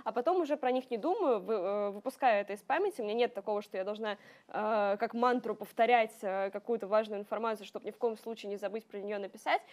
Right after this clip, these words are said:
и просто пишу спокойно уже дальше в нужном мне формате, а потом возвращаюсь к нужной мне информации в начале. Это очень удобно на самом деле, и это может помочь вам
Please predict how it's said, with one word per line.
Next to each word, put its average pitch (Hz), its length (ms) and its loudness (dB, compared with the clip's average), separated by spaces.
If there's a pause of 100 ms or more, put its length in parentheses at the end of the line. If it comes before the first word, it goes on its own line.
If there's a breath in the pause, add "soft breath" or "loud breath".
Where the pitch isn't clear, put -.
и - 80 -6
просто 349 260 0
пишу 285 240 -8
спокойно 233 380 -2
уже 202 140 -10
дальше 208 260 -4
в - 20 -8
нужном 202 200 -8
мне 196 100 -6
формате, 330 400 -2
а - 20 -8
потом 285 240 0
возвращаюсь 240 580 0
к - 60 -20
нужной 220 280 -6
мне 208 180 -4
информации 190 500 -8
в 175 60 -8
начале. 175 420 -6 (380 soft breath)
Это 247 200 4
очень 233 300 0
удобно 254 300 0
на 262 80 0
самом 208 320 -4
деле, 196 260 -2
и - 100 -10
это 208 600 0
может 202 320 -8
помочь 202 400 -8
вам 190 320 -6